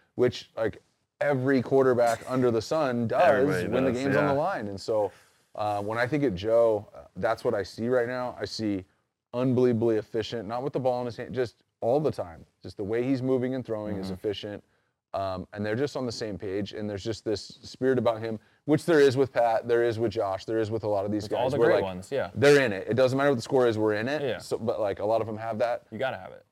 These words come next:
Speaker 1: Yeah. But, um, that's what I see in Joe, and I just, I see,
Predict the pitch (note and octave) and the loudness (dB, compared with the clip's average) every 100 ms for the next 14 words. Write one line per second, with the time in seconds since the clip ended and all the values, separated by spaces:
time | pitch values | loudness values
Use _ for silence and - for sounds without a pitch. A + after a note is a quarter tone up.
0 | - F#2+ C2+ - - _ _ - A2 G#2+ | -8 -4 -4 -6 -16 _ _ -8 0 2
1 | - G2+ F#2 E2+ D#2 - - A2+ - G#2+ | 2 -4 -6 -6 -10 -8 -4 -2 2 2
2 | F#2 G#2+ F#2+ E2+ F#2 F#2 F2 - F#2 F2+ | 2 -2 -2 -2 -4 -4 -6 -8 -6 -6
3 | F#2 - _ _ _ - - - G#2 F#2+ | -6 -10 _ _ _ -10 -8 -6 -4 -4